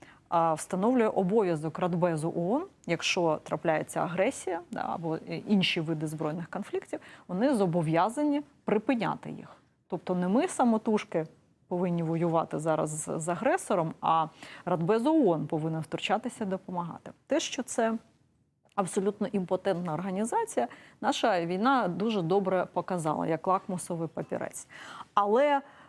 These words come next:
е, те, що голова цієї організації ще й підтримає своєю присутністю агресора, це фактично виходить за всі межі адекватності.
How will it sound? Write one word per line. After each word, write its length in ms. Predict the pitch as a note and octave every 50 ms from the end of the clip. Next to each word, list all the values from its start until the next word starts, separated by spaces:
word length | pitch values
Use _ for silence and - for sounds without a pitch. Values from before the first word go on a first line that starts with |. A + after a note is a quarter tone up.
| - _ -
е, 160 | G3+ G3+ G3+
те, 280 | - - - - A#3+ B3
що 360 | - - - B3+ A3+ A3 G3
голова 500 | E3+ G3 G#3 A#3 C4 B3+ B3+ C4+ A#3 F#3
цієї 320 | F3 - - F3+ E3+ F3 F3+
організації 720 | F3+ F3 F#3+ F#3+ F#3+ F3+ F#3 G3+ G3 F#3+ - - F#3+ - -
ще 260 | - - - - G#3
й 40 | G3
підтримає 1080 | G3 - - G3 - - - A3+ A3 A3+ A3+ A3 G3 F3+ F3 F3 E3 E3+ E3 E3 E3 - - -
своєю 520 | - - - F#3 F#3+ F3+ G#3 G#3+ F#3+ F3
присутністю 800 | - - F3+ E3+ - - G3 F3+ - F#3 F3 D#3+ - - E3+ - -
агресора, 800 | F3 F3 D#3 F3+ C4+ D4 G#4 A4 - - - F3 D#3+ - - - - _ _ _ _ _ _ _ _ _ _
це 200 | - - - D#4
фактично 600 | G4 - - B3 - - - C#4+ E4+ - - D#4+ A3+
виходить 480 | F#3 G3 - - - B3+ A3 A3 F#3 E3
за 120 | E3+ G#3
всі 400 | G#3 - - - - F#3+ F3+ E3+
межі 500 | E3+ E3+ F3 E3 D#3 E3 D3+ D#3 F3 -
адекватності. 1040 | - F3 F3 D#3 E3+ - - F3+ E3+ D3 - - - - F#3 - - - - D#4+